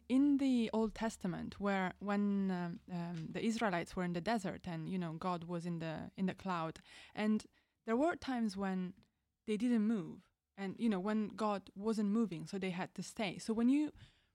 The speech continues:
and, and times when the, the cloud, the pillar of fire, uh, moved and the Israelites would follow.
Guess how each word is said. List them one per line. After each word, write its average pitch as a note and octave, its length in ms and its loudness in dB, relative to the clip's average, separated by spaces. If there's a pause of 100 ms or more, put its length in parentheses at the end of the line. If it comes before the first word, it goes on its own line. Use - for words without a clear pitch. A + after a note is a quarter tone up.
(500)
and, A#3 200 6
and A3 160 4
times A#3 380 2
when G3 380 0 (260)
the, F#3 340 -2
the E3 100 -8
cloud, A3 380 0
the F3 240 -4 (120)
pillar G#3 240 0
of F3 100 -2
fire, G3 480 -2 (140)
uh, F3+ 240 -14 (260)
moved G3+ 540 0
and F#3 200 -2
the F3 220 -4
Israelites F3+ 460 -4
would - 120 -6
follow. G#3 360 -4